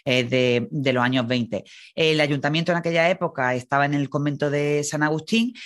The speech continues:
y, bueno, pues como tú has dicho, se acondicionó en tiempo récord para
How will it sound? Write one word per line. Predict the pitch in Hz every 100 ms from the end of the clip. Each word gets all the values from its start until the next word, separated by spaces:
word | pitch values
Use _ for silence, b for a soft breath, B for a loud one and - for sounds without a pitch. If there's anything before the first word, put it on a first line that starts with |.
| B B
y, |
bueno, | 180 175 180
pues | 180
como | - 151 139 135 131 127 127 127 127 131
tú | 147
has | 147
dicho, | 156 160 190
se | - 180
acondicionó | 160 156 143 143 - 143 143 175 -
en | 185
tiempo | 170 175 175
récord | 175 185 185 190 185
para | - 165 175